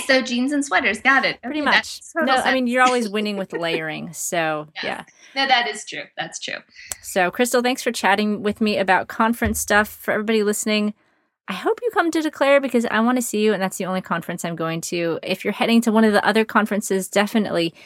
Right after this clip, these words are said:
Speaker 2: connect with Crystal 'cause she's heading to a lot of 'em.
Speaker 1: Yeah,
Speaker 2: Um,
Speaker 1: that would be fun. I would love that.
Speaker 2: how can people connect with you online, Crystal?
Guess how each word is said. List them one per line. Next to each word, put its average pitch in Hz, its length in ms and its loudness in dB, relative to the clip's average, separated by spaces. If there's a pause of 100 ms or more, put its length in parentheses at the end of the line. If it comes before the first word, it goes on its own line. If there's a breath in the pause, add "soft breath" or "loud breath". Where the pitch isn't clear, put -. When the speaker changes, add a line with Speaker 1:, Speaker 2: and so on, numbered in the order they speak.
(320 loud breath)
Speaker 2:
connect 190 320 2
with 185 160 -4
Crystal 185 420 2
'cause 175 180 -2
she's 170 1040 -2
heading 165 360 -4
to 165 140 0
a 156 40 2
lot 220 180 6
of 220 100 -2
'em. 147 220 -4 (420 loud breath)
Speaker 1:
Yeah, 170 260 2
Speaker 2:
Um, 147 80 -4
Speaker 1:
that 214 100 -6
would 247 100 -10
be 277 120 -4
fun. 285 360 2
I 233 80 4
would 240 120 -2
love 247 220 0
that. 175 340 -2
Speaker 2:
how 233 200 2
can 233 160 0
people 214 400 -2
connect 196 300 -6
with 185 120 -10
you 185 60 -6
online, 165 340 -6
Crystal? - 380 -14